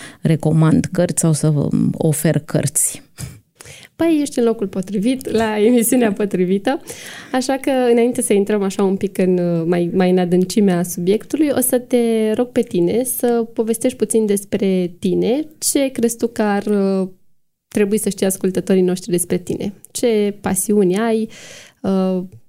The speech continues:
Speaker 2: am spus deja cu ce te ocupi, dar poți să mai dezvolți tu puțin.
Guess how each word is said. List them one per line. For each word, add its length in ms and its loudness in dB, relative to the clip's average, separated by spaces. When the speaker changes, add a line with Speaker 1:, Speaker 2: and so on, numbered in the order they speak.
Speaker 2:
am 120 2
spus 240 0
deja 420 0
cu 120 -14
ce 120 0
te 140 -2
ocupi, 380 -2
dar 200 0
poți 200 -4
să 80 0
mai 140 2
dezvolți 440 0
tu 100 -8
puțin. 360 -4